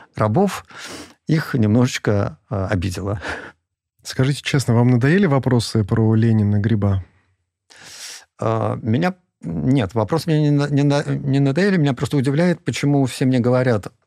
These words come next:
Speaker 1: особенно девушки: «Ой, а я поверила, а я поверила». Но вы, вы там расхохотались, и, м, я поняла, что все это как бы, э, несерьезно. Я говорю: «Вот тут вы с-, з-,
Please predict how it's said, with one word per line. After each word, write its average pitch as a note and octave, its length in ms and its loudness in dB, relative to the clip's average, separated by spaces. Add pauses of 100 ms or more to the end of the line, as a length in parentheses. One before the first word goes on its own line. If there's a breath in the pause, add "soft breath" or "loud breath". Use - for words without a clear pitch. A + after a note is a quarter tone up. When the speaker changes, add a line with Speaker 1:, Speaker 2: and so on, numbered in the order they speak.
(840 loud breath)
Speaker 1:
особенно A#2+ 460 0
девушки: G#2 540 0
«Ой, D3+ 280 0
а A2+ 80 -2
я C#3 120 2
поверила, A#2+ 760 -2
а A2 80 -2
я A#2 140 -2
поверила». A2+ 800 -2 (400 loud breath)
Но B2+ 100 4
вы, B2+ 320 0 (240)
вы B2+ 160 -2
там A2 360 0
расхохотались, B2+ 840 -2
и, A2 380 -2
м, G2+ 580 -6
я B2 140 0
поняла, A2 300 0
что A2+ 140 -6
все - 240 -6
это G2 520 -4 (1080)
как B2+ 180 -2
бы, G2+ 280 -4 (520 loud breath)
э, G2+ 340 0 (100)
несерьезно. G2 720 -4 (640 loud breath)
Я B2 80 -4
говорю: B2 180 2
«Вот A#2 180 -2 (160)
тут F#3+ 180 -2
вы C#3+ 80 -2
с-, - 100 -6
з-, A2+ 380 -6